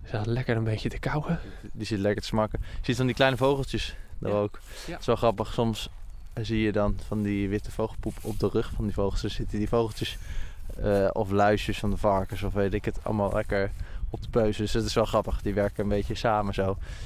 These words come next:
Speaker 2: Net als je denkt in de savannes en zo'n
Speaker 1: Ja, ja, ja.
Speaker 2: grote rund met drie van die vogels, zitten hier dan ook wat van die gekke vogeltjes op de rug.
Speaker 1: Het is echt een heel idyllisch beeld is het allemaal, hè, dit?
Speaker 2: <laughs> Ja, zeker, ja.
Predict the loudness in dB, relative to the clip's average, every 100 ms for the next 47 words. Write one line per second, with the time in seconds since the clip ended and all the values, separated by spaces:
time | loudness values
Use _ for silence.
0 | -2 2 4 2 2 2 2 2 2 4
1 | 2 2 0 2 2 2 0 0 0 2
2 | 0 2 4 4 4 4 4 4 4 4
3 | 0 2 2 2 2 2 4 4 4 0
4 | 0 0 0 0 0 2 4 4 4 4
5 | 2 0 -2 -2 0 0 -2 -4 -4 -4
6 | -2 -2 -2 -2 -4 -2 -2 -2 -2 -2
7 | -2 -4 -2 2 2 4 4 4 4 4
8 | 4 4 4 2 2 2 4 4 4 4
9 | 2 0 0 2 4 4 4 4 2 2
10 | -2 -2